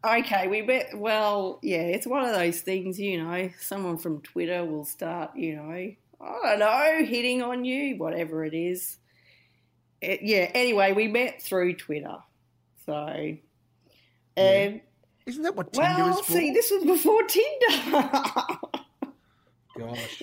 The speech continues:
Speaker 1: Don't
Speaker 2: Twitter bringing
Speaker 1: Oh,
Speaker 2: people
Speaker 1: yeah,
Speaker 2: together.
Speaker 1: and then, yeah, <laughs> breaking hearts. Uh, yeah, so there was a bit of
Speaker 2: Oh,
Speaker 1: subtweeting,
Speaker 2: gosh.
Speaker 1: and then there was, you know, me pretty much <laughs>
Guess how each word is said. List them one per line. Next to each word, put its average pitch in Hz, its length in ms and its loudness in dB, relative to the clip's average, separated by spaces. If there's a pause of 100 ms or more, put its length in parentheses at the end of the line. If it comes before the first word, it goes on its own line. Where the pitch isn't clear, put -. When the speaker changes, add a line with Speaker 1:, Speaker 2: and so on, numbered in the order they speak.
Speaker 1:
Don't 277 220 -2 (480)
Speaker 2:
Twitter 175 240 2
bringing 151 340 0
Speaker 1:
Oh, - 40 -2
Speaker 2:
people 202 280 0
Speaker 1:
yeah, 220 60 2
Speaker 2:
together. 202 340 2
Speaker 1:
and 202 200 0
then, 202 280 0
yeah, 202 180 2 (680)
<laughs> - 120 -6
breaking 202 400 0
hearts. - 720 -6 (380)
Uh, 220 60 4 (100)
yeah, 220 280 4
so 196 220 4
there 202 100 2
was 226 100 -4
a 254 60 -2
bit 233 140 -4
of 214 60 -2
Speaker 2:
Oh, 127 40 -8
Speaker 1:
subtweeting, 175 880 -2
Speaker 2:
gosh. 175 100 -2
Speaker 1:
and 175 100 -2
then 165 220 -2
there 165 160 -2
was, 160 300 -4
you 160 160 -4
know, 151 260 -6 (480)
me 156 580 -2
pretty 156 240 -2
much - 540 -8 (200)
<laughs> - 180 -18